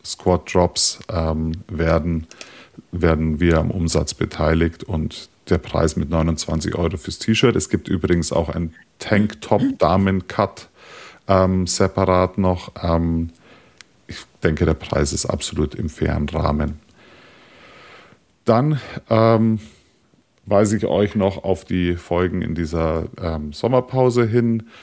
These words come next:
Wir werden auch da wieder versuchen, ein bisschen über den Tellerrand rauszublicken, da es ja auch wenig Aktualität gibt.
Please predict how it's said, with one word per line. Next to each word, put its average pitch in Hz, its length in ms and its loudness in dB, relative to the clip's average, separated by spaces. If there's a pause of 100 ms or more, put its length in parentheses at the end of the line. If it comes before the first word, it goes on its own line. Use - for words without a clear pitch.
(220)
Wir 92 140 -2
werden 92 300 4
auch - 200 -2
da 95 400 2
wieder 90 480 2
versuchen, 92 460 -2
ein 87 40 -6
bisschen 92 260 -2
über 85 160 2
den 82 100 -2
Tellerrand 104 560 2
rauszublicken, 95 960 0
da 87 260 2
es 85 240 -2
ja 82 180 -2
auch 85 280 -8
wenig 87 340 -2
Aktualität 82 840 -4
gibt. - 340 -2